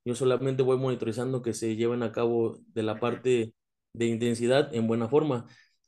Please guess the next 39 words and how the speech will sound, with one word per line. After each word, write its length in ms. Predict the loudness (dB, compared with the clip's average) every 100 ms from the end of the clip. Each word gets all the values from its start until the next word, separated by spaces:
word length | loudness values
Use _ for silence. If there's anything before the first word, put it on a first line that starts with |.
| 2
Pero, 540 | 6 6 6 2 -2 _ _ _ -4
este, 400 | -4 -2 0 4
ahora 240 | 6 6
yo 120 | 4
complemento 560 | 2 0 0 0 2 0
esto. 300 | 0 -4 -6 0
Te 100 | 4
digo 200 | 4 4
que 80 |
hago 120 | 6 6
un 60 |
mejor 200 | 4 4
atleta, 520 | 2 4 2 2 -8 _ -8
como 280 | -4 -2
per-, 200 | 0 0 -4 -8
o 80 |
sea, 140 | -4 -2
como 180 | -2 -2
individualmente, 800 | 0 4 4 4 2 0 -4 -8 -20 _ _ 0
pero 180 | 0 2
como 220 | 0 0
equipo, 540 | -2 0 2 2 -2 _ _ _
también 560 | -4 0 0 0 -4 -8 _
dentro 360 | -4 -2 2 2
del 100 | 2
diseño 300 | 2 0 2
de 60 | 2
las, 280 | 2 -4 -4
de 160 | -2
las 200 | -2 0
tareas, 480 | 2 2 2 -2 -14
este, 580 | -8 -8 -6 -4 -4 -6 _ _ _ _ _ -8
yo 160 | 2 4
hago 220 | 4 2
que 120 | 0
el 100 | -2
jugador 400 | 0 0 2 2
trabaje 720 | 0 0 -2 -4 -4 -4 -4
en, 440 | -2 0 -2 -4